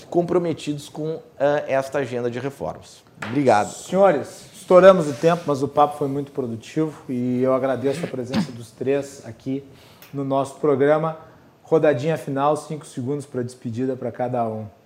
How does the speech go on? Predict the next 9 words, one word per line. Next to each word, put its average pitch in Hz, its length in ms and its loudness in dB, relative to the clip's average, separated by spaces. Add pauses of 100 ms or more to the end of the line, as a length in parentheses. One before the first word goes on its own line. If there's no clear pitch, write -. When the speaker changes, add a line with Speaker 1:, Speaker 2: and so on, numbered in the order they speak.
Speaker 2:
Manuel, 135 240 -2
obrigado. 123 440 -6 (840)
Speaker 1:
Obrigado, 127 500 2
só 151 380 4
tenho 156 300 0
a 165 60 -2
que - 120 -4
agradecer 131 680 0
aqui, 160 400 -4